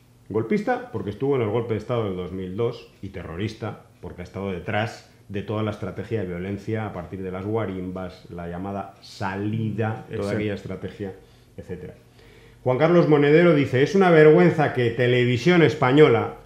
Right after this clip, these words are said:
Speaker 1: se invente en una entrevista con el terrorista Leopoldo López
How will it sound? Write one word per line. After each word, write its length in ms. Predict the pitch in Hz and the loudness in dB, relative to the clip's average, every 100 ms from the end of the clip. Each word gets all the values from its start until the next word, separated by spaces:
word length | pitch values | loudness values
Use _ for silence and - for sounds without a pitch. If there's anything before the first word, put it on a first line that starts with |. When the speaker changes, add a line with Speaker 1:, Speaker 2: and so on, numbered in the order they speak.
| - - - - | -20 -20 -20 -20
Speaker 1:
se 240 | - 139 | -2 2
invente 400 | 135 151 190 165 | 2 4 4 4
en 60 | 143 | 4
una 140 | 160 | 6
entrevista 500 | 151 123 131 151 151 | 4 4 0 0 -2
con 160 | 123 117 | 0 0
el 140 | 110 104 | -2 -4
terrorista 580 | 107 104 120 135 123 | -4 -2 -4 -4 -6
Leopoldo 480 | 98 92 123 127 104 | -4 -4 -4 -4 -2
López 480 | 123 110 98 - - | 0 -2 -4 -10 -12